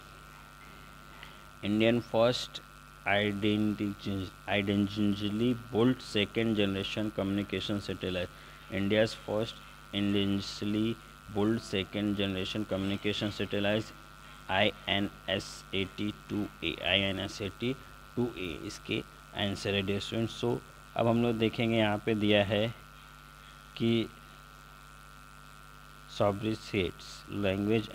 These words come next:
and literatures के बारे में यहाँ पे दिया गया है। तो दिया गया है son of Gator, son of Gators, तो mother Teresa। मतलब अब यहाँ पे हम लोग dear students देखेंगे कि ये चीज़ें क्या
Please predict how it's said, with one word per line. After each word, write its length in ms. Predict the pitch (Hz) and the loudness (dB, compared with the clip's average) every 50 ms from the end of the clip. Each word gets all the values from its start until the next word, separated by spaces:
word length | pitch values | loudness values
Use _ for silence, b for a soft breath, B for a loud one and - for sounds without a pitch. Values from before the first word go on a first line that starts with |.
| 95 107 | -2 -2
and 180 | 113 107 101 104 104 | -2 -2 0 0 0
literatures 680 | 95 - - - 98 101 98 - 113 104 104 - - - - | 0 0 -4 -6 -6 -6 -4 -2 -2 -2 -2 -4 -8 -4 -2
के 80 | 113 | 0
बारे 280 | 104 101 95 98 101 104 | 2 4 4 4 4 2
में 140 | 104 107 104 | 2 0 0
यहाँ 180 | 101 98 98 95 95 | -2 -2 -4 -4 -2
पे 100 | - 104 | -2 -2
दिया 300 | 95 90 90 87 92 95 | -2 0 2 2 2 2
गया 220 | 92 90 95 95 90 | 2 4 4 2 2
है। 180 | 92 95 92 - - - - - - - - - - - - - - - | 2 -2 -6 -8 -12 -14 -14 -14 -14 -14 -16 -18 -18 -18 -18 -18 -8 -4
तो 80 | 120 110 | -4 0
दिया 280 | 110 117 117 120 117 | 2 4 4 4 4
गया 120 | 113 117 117 | 4 2 0
है 60 | 120 | 0
son 400 | - - - 123 117 127 131 131 101 101 101 101 98 101 | -2 -2 -2 0 2 2 2 0 -2 -6 -12 -12 -6 0
of 260 | 101 107 113 120 120 - - - - - - - - - - - - - - - - - - - 101 - - - - - - - - - - - - - - - - - - 95 98 | 4 4 4 4 2 -2 -8 -18 -18 -20 -20 -20 -20 -18 -18 -18 -18 -18 -18 -18 -18 -18 -18 -18 -18 -18 -18 -18 -18 -18 -18 -18 -18 -18 -18 -18 -18 -18 -20 -20 -18 -14 -8 -4 -4
Gator, 340 | 101 92 82 - 98 87 85 - - - - | -2 -2 -2 -2 -4 -4 -4 -4 -6 -6 -2
son 200 | - 101 107 110 104 - | 0 0 0 0 2 4
of 220 | 120 113 107 104 101 | 4 4 4 4 2
Gators, 420 | 98 92 - - 80 85 - - - | 0 0 0 -2 -4 -6 -6 -6 -4
तो 60 | 107 | -2
mother 480 | 101 101 98 98 98 95 107 113 113 - - | 0 0 2 0 2 2 0 0 0 -2 -4
Teresa। 440 | 98 95 85 80 82 - - - - 101 | -4 -4 -2 -4 -8 -8 -10 -12 -10 -10
मतलब 300 | 104 - - 120 120 113 - - B B B B B - - - - | -12 -6 -4 -2 -2 -2 -4 -10 B B B B B -18 -8 -4 -2
अब 120 | 107 104 | 2 2
यहाँ 180 | 104 104 107 110 | 4 4 2 2
पे 100 | - 117 | 2 2
हम 120 | 110 110 | 2 2
लोग 120 | 113 113 104 | 2 4 4
dear 140 | 110 107 | 4 4
students 320 | 104 - - 107 107 107 101 | 4 2 0 0 0 0 0
देखेंगे 400 | 104 98 - 113 107 107 107 107 104 101 - | -2 -2 0 0 0 0 0 -2 -4 -6 -6
कि 120 | - - - - | -6 -6 -4 -6
ये 80 | 104 101 - | -6 -6 -6
चीज़ें 300 | - 104 98 95 104 104 | -4 -4 -2 -2 -2 -2
क्या 220 | - - 101 101 | 2 4 6 6